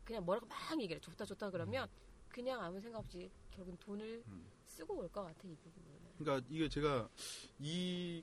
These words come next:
Speaker 3: 코너에 대해서 좀 더 자세히 또 설명하고 싶은 이유 중에 하나가 뭐냐면,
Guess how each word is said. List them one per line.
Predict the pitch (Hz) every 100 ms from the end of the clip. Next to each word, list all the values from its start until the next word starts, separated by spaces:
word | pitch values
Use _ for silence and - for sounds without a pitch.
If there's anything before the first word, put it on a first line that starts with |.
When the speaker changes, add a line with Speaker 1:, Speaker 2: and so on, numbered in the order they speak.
| -
Speaker 3:
코너에 | 254 247 226 202 180
대해서 | 147 127
좀 | 127 185 196
더 | 185
자세히 | - 120 175 175 165
또 |
설명하고 | 147 226 220 208 208
싶은 | - 190 117
이유 | 117
중에 | 131 131
하나가 | 185 180
뭐냐면, | 101 98 107 156 127